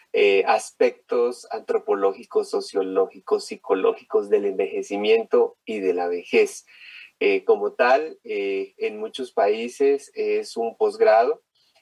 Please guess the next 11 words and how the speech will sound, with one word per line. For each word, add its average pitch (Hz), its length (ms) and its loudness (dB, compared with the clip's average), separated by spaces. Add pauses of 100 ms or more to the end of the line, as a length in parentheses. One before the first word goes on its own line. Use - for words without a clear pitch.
en 214 200 -2
Latinoamérica 131 1200 -2
y 98 400 -6
en, 92 280 -2
y - 160 -6
en, - 240 -6
y 214 80 0
en - 100 -2
países - 340 0
de 453 80 4
Europa - 580 2